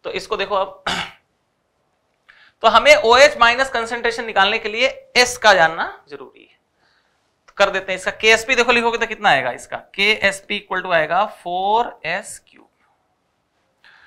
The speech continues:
तो केएसपी कितना दिया हुआ है, थर्टी टू into ten to the power minus six।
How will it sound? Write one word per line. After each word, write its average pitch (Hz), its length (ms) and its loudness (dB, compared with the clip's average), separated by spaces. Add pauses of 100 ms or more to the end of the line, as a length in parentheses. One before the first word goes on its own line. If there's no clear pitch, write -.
(540)
तो - 140 -20
केएसपी 240 420 2
कितना 240 220 -2
दिया 240 200 -2
हुआ 240 200 2
है, 240 180 0 (1700)
थर्टी 214 460 2 (160)
टू 233 240 -8
into 226 360 -10 (160)
ten 208 220 -4
to 208 120 -14
the 190 100 -10 (100)
power 165 420 2 (680)
minus 175 640 0 (100)
six। - 360 -14